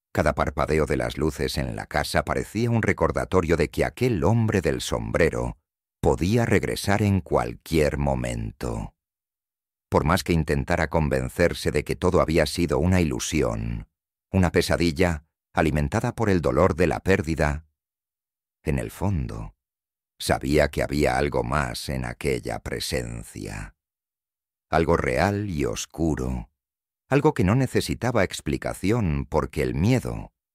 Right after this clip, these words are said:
ya lo decía todo. Intentó contarle a su mejor amiga,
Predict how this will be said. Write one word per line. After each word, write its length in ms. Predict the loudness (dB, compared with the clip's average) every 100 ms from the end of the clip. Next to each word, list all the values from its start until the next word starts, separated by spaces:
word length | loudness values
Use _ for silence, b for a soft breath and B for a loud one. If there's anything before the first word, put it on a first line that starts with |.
| _ _ _ _ _ _
ya 260 | 0 2 2
lo 140 | 0
decía 540 | -6 -6 -6 -4 -6
todo. 500 | -4 -2 -2 -6 -12 -16 _ _ _ _
Intentó 360 | -2 0 0 -2
contarle 520 | -2 -2 0 0 0
a 40 | -2
su 120 | -4
mejor 260 | -2 0
amiga, 500 | 0 0 0 -2 -4